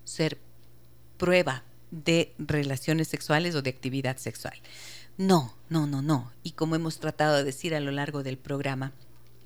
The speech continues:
este concepto ha sido generador de violencia y sigue siéndolo aún al interior de las relaciones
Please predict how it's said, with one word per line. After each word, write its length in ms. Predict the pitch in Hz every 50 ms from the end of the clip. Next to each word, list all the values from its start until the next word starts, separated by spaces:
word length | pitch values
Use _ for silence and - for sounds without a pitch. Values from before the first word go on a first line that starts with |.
| - - - - -
este 300 | - 202 - - 185 -
concepto 500 | - 160 156 - - 156 156 - - 156
ha 20 |
sido 260 | - - - 156 160
generador 640 | 160 - - 151 147 135 131 127 123 143 151 147 - - - - - - - - - -
de 100 | - 170
violencia 680 | 160 - 151 143 139 143 151 156 156 160 - - 147 -
y 80 | - 180
sigue 300 | - - - 185 160 151
siéndolo 640 | 156 - - 170 160 151 147 139 135 131 131 131 131 - - -
aún 320 | - 135 139 151 156 156 147
al 120 | 139 139
interior 480 | 135 135 135 - 143 139 143 143 143 135
de 100 | 139 135
las 180 | 139 139 139
relaciones 640 | 131 135 135 131 127 - - 156 147 147 143 143 -